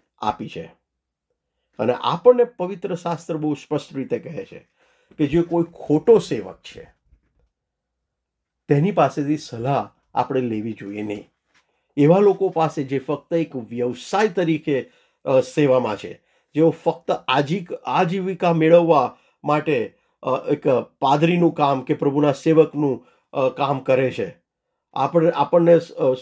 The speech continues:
સૂચના આપી છે પવિત્ર શાસ્ત્રમાં કે જાદુગરો, ભવિષ્યવેતાઓ, ખોટા પ્રબોધકો,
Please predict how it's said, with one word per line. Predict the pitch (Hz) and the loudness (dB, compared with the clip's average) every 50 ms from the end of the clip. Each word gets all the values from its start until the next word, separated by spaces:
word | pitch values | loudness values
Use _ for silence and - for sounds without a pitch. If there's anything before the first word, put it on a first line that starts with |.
| - - - 156 - - | -8 -14 -16 -14 -10 -6
સૂચના | 170 165 - 170 190 214 208 | -8 -6 -6 -4 -4 -2 -2
આપી | - - 208 180 | -2 -2 -4 -2
છે | - 196 | -2 -2
પવિત્ર | 180 - 165 165 156 165 - 160 165 | 0 2 2 2 2 0 -4 -4 -4
શાસ્ત્રમાં | 156 - 147 135 - - 135 131 123 120 113 110 - _ _ _ _ _ - | -2 0 0 -2 -2 -2 -2 -2 -2 -2 -4 -8 -10 _ _ _ _ _ -4
કે | - 147 | -2 -2
જાદુગરો, | 127 113 139 135 147 156 156 160 156 151 156 147 147 143 135 127 | 0 2 2 2 4 4 2 2 2 2 2 4 4 2 2 0
ભવિષ્યવેતાઓ, | 123 139 139 143 160 165 165 - - 160 147 147 147 147 - 147 147 143 135 | 0 0 0 2 0 0 -2 -2 -2 0 2 2 2 2 2 4 4 4 2
ખોટા | - - 160 151 - - 156 | 0 -2 -4 -2 0 0 0
પ્રબોધકો, | 147 - 147 131 131 151 156 151 156 147 147 151 143 127 - - | 0 0 -2 0 2 2 2 2 2 0 0 -2 -2 -2 -4 -6